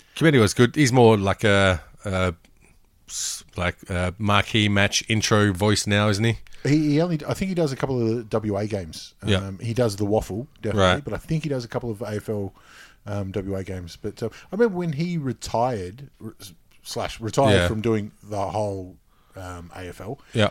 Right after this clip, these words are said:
Speaker 2: um, he gave his, like, five highlights, and I think four of them were waffle games.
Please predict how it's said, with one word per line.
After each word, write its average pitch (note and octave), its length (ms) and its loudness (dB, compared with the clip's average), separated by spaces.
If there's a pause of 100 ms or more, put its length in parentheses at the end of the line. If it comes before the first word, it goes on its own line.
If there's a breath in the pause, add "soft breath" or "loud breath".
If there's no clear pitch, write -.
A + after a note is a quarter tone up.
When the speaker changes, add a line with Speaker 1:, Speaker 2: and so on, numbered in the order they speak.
Speaker 2:
um, G#2+ 360 -4
he A#2+ 100 -4
gave A#2+ 220 -2
his, G#2+ 320 -8
like, F#2+ 220 -10
five A2+ 260 -6
highlights, C#3+ 500 -8
and G#2+ 80 -10
I G2+ 60 -4
think D#3+ 180 -8
four A#2 300 -2
of G2 60 -8
them F#2 160 -12
were G2 160 -8
waffle G2 320 -8
games. D#2+ 420 -20